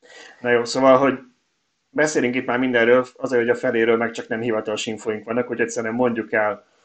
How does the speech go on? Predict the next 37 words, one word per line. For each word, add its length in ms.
hogy 140
egyáltalán 420
mi 160
ez, 140
amiben 280
belecsöppentek 680
a 40
hallgatók. 640
Aztán 220
elmeséljük 500
az 160
őrült 340
reggelünk 400
történetét, 680
hogy 380
miért 300
borult 320
az 100
egész 320
nap, 260
és 140
aztán 280
végre 260
átbeszélhetjük 580
a 80
témákat 520
is. 140
Úgyhogy 240
akkor 420
csapjunk 420
a 40
lovak 260
közé. 380
Ez 80
itt 140
a 60
Villanyóra, 680